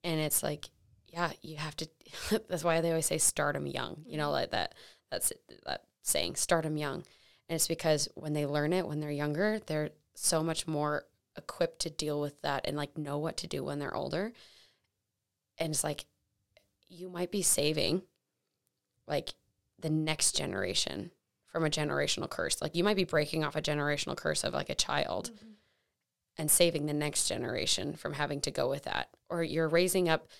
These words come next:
Speaker 1: the next generation of Moseses or Abrahams or Davids or Pauls or
Speaker 2: Mm-hmm.
Speaker 1: Peters or whatever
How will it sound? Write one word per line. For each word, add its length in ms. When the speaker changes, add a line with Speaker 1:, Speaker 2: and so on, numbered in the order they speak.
Speaker 1:
the 60
next 220
generation 680
of 320
Moseses 640
or 140
Abrahams 680
or 80
Davids 540
or 100
Pauls 520
or 100
Speaker 2:
Mm-hmm. 120
Speaker 1:
Peters 400
or 120
whatever 340